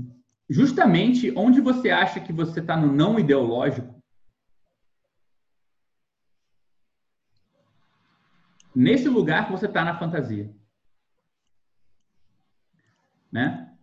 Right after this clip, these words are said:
E que ao invés do não ideológico, dessa espécie de espaço pra além das imagens, pra além do semblante, essa, esse lugar transgressor, você precisa de uma teoria de uma outra coisa,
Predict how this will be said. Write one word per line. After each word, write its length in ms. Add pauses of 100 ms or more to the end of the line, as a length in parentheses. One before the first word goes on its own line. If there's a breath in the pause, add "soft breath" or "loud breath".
E 80
que 100
ao 120
invés 280
do 120
não 280
ideológico, 720
dessa 200
espécie 340
de 120
espaço 720
pra 160
além 240
das 180
imagens, 600
pra 180
além 440 (240 loud breath)
do 60
semblante, 880
essa, 200
esse 260 (160)
lugar 400
transgressor, 840 (440)
você 220
precisa 320
de 80
uma 140
teoria 480
de 80
uma 100
outra 240
coisa, 480